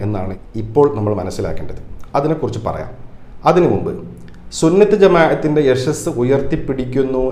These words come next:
എന്ന ഒറ്റ കാരണം കൊണ്ട് ഇവിടെയുള്ള ഇരുവിഭാഗം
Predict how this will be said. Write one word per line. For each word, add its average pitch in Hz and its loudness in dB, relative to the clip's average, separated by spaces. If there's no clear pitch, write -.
എന്ന 127 -2
ഒറ്റ - -4
കാരണം 127 2
കൊണ്ട് 82 -6
ഇവിടെയുള്ള 135 6
ഇരുവിഭാഗം 120 0